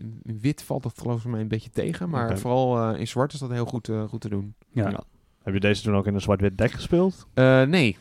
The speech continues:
Speaker 2: <laughs> Oh, oké.
Speaker 1: Ik heb deze in een, eh, zwart-groen, of een, sorry, in een groen-wit deck gespeeld.
Speaker 2: Groen-wit.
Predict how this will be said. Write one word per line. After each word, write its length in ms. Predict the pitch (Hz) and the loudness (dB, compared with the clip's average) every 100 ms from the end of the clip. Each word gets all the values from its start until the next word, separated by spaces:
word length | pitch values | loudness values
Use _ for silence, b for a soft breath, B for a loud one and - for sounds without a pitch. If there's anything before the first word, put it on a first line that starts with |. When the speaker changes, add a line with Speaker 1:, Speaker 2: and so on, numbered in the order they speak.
| - | -8
Speaker 2:
<laughs> 200 | - 117 | -2 4
Oh, 200 | 139 131 | 6 6
oké. 120 | 147 | 6
Speaker 1:
Ik 60 | - | 6
heb 100 | - | 8
deze 240 | 160 160 | 6 6
in 80 | 156 | 4
een, 240 | 139 139 - | 4 2 2
eh, 140 | 131 | 2
zwart-groen, 560 | 123 147 - 160 160 139 | 4 4 4 2 4 0
of 120 | - | 0
een, 220 | 143 131 | 0 0
sorry, 240 | - 123 104 | 2 2 2
in 120 | 127 | 0
een 80 | 127 | 0
groen-wit 460 | - 202 151 110 | 4 4 4 2
deck 140 | 104 104 | 2 -2
gespeeld. 360 | - - 117 175 | -4 0 2 4
Speaker 2:
Groen-wit. 220 | 104 | 4